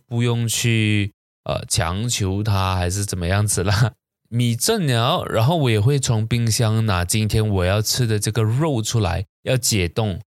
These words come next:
解了冻过后呢，我才会开始刷牙、洗脸，然后就是准备这样子。准备好了过后呢，就工作咯。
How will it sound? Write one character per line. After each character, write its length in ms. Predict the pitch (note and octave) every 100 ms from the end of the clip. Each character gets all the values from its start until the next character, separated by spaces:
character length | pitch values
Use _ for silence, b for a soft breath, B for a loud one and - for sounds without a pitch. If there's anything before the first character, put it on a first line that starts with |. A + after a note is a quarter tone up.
| _ -
解 180 | B2
了 160 | A2+ A2
冻 240 | D3 F#3
过 120 | D3+ D3+
后 120 | D3+
呢， 180 | C3+ A#2+
我 160 | G2
才 300 | F2+ F#2+ F#2+
会 240 | G2+ B2+ A#2+
开 320 | - A2 G#2
始 320 | - F#2 E2+
刷 460 | E2 - G#2 G2 G2+
牙、 440 | F#2+ E2+ F2 G2
洗 580 | G#2 - G2 F2+ G#2+ A#2
脸， 420 | B2 G2 F2 - - _ _
然 120 | E2+
后 60 | F#2
就 140 | F#2+
是 120 | G#2 A2
准 380 | - G2+ F#2
备 460 | E2+ A#2+ A2+ G2+ F#2+
这 100 | A2
样 160 | G#2+ G#2
子。 220 | F#2 E2
准 200 | - G2
备 120 | C#3
好 120 | A#2
了 120 | F#2+
过 160 | F#2+ C3+
后 160 | D3 C#3
呢， 260 | B2 A#2+
就 140 | - A#2+
工 260 | A2 G2+
作 180 | G2 A2+
咯。 220 | G2+ F#2+